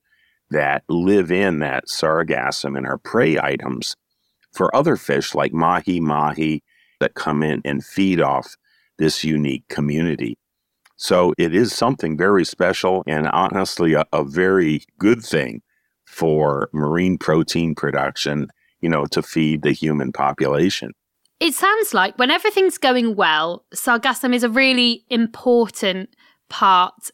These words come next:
Speaker 2: of the ocean ecology. But now we're hearing that there's this giant mass heading towards the Caribbean,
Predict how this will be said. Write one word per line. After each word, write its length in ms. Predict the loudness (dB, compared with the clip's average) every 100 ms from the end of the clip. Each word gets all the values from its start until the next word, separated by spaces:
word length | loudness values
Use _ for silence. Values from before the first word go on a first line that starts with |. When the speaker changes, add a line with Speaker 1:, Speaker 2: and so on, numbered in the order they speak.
| -4
Speaker 2:
of 300 | -2 -4 -10 -6
the 300 | -2 -2 0
ocean 580 | 2 2 0 -2 -4 -8 -8
ecology. 840 | -4 2 2 2 0 -4 -4 -6 -8 -16 -16 -18 -14 -2
But 240 | -2 -2 _ _ _ _ -2
now 400 | 4 6 6 4
we're 180 | 4 2
hearing 500 | 2 0 0 -2 -2
that 220 | -4 -2
there's 260 | 0 0 0
this 340 | -4 -4 -14 _ _ -8
giant 840 | 0 4 6 4 2 0 -2 -10 _
mass 680 | -2 0 2 2 -2 -10 -10
heading 540 | -8 0 0 2 0
towards 800 | -2 -8 -4 0 2 0 -4 -10 -14 -20 -18 -8
the 80 | -4
Caribbean, 880 | 0 0 2 2 4 2 2 0